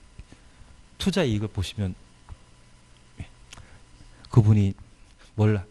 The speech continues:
나도 밥이라도 한 끼 사주면 땡큐이겠지만 그럴 분 아니시거든요. 평상시 못 만나는 분이시거든요.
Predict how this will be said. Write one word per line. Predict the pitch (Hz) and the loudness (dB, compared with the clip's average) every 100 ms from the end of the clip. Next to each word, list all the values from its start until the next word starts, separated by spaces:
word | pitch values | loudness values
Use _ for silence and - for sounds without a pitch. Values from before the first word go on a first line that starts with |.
| - | -6
나도 | 101 | -6
밥이라도 | - 123 127 123 | -4 -2 -2 -2
한 | 110 | -4
끼 | 107 | -6
사주면 | - 101 98 95 - | -10 -8 -8 -8 -8
땡큐이겠지만 | 165 175 120 95 - 101 92 | -8 -6 -6 -8 -8 -10 -10
그럴 | - 123 | -6 -6
분 | 131 - | -6 -8
아니시거든요. | 82 90 92 113 95 87 87 - - - - | -6 -6 -6 -8 -10 -12 -14 -16 -20 -20 0
평상시 | - 135 139 117 | 6 8 6 2
못 | |
만나는 | 98 120 139 147 | -6 -6 -6 -8
분이시거든요. | 113 104 87 90 87 90 | -6 -6 -6 -10 -12 -14